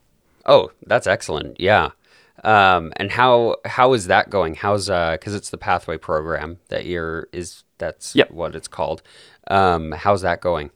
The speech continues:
Speaker 2: It's actually going really well. Um, so right before we recorded, I told you that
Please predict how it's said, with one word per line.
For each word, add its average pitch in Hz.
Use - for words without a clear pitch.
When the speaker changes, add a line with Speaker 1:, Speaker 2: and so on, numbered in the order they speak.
Speaker 2:
It's 143
actually 139
going 135
really 123
well. 120
Um, 113
so -
right 101
before -
we 110
recorded, 165
I 98
told 117
you 117
that 107